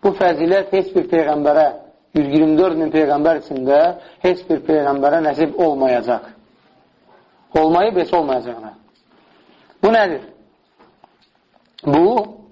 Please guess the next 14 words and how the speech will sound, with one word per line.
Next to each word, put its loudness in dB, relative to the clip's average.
İsa 0
aleyhissalamın 0
qiyamətə 2
yaxın 2
yenidən 2
yer 4
üzünə -4
gəlməsidir. -6
İsa 2
aleyhissalam 0
otuz -6
üç -2
il 2
yaşayıb 2